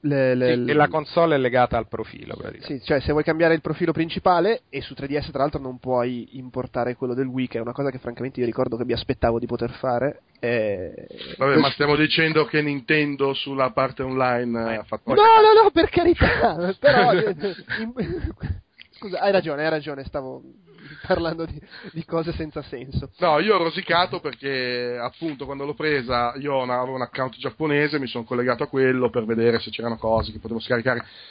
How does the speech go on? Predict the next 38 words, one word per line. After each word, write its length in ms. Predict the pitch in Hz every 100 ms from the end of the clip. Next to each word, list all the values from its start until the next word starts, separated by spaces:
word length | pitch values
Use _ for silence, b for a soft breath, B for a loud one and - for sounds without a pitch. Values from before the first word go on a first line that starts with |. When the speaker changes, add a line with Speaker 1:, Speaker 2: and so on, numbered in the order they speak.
| B -
Speaker 3:
eh, 320 | 113 107 101
poi 140 | 143
non 100 | 147
potevo, 440 | 131 131 127 120 113
mi 80 | 110
pare 180 | 113
che 100 | 113
mi 60 | 120
intercettasse 580 | 110 107 117 117 113 117
di 100 | 113
più, 140 | - 110
insomma, 260 | 104 117
cose 200 | 117 123
del 120 | 147
genere, 420 | 160 156 175 196 - B B B _
e 380 | - 147 143 127 -
tutti 420 | 208 185 _ 147
i 60 | 147
salvataggi, 600 | 147 147 147 151 139 139
i 40 |
trofei, 340 | 135 127 151
le 100 | 139
cose 300 | 135 143 131
di 560 | 131 131 127 123 123 120
Uncharted, 720 | 127 151 135 120 113 139 143
eh, 440 | 151 117 104 92 98 - _ -
perse, 400 | - 123 - 82 -
perché 180 | - 104
ho 20 |
dovuto 240 | 110 113 113
poi 140 | 113
formattarlo 600 | 110 113 147 - 98 117 117
per 140 | 113
attaccarmi 480 | 95 104 - 101 107
al 60 |
mio 100 | 104
account 460 | 98 101 98 95 98
normale. 400 | 92 98 90